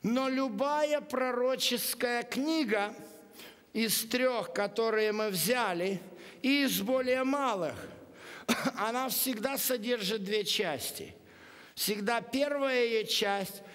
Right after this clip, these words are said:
это предречение проклятий завета. А вторая ее часть — это, э, вто-, предречение того, что Господь прощает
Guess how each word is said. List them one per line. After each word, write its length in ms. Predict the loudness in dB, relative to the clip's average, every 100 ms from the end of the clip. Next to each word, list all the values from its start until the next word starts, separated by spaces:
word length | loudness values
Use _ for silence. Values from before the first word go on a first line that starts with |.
| -16 -2
это 360 | 0 0 -4
предречение 1200 | -2 0 0 0 -2 0 0 4 2 2 0 0
проклятий 880 | -2 -4 -2 0 0 0 -2 -4 -2
завета. 720 | 0 0 2 2 2 -2 -4 -6 -12 -18 -20 -20 -20 _ _ _ _ -20 -20 -20 -20 -4
А 160 | -4 -2
вторая 960 | -6 -4 -2 0 0 -2 -2 0 0
ее 420 | 0 -2 -2 -4
часть — 840 | -2 -2 -2 -2 -4 -6 -10 -10 -16 -20 -20 -20 -20 _
это, 640 | 0 0 -2 -2 0 -2 -8 -16 -20 -20 -20 -20 -20 -8
э, 320 | -4 -2 -2 -6 -12 -20 -20 -8
вто-, 460 | -4 -2 -2 -2 -4 -14 -20 -20 -20 -4
предречение 1160 | -2 0 -2 -2 -2 0 2 2 2 -2 -2
того, 440 | -2 -2 0 -2 -2
что 340 | -2 -2 -2
Господь 840 | -2 -2 -2 -2 -2 0 0 -6
прощает 1500 | -4 -2 -2 0 0 2 2 2 2 2 2 0 -2 -8 -12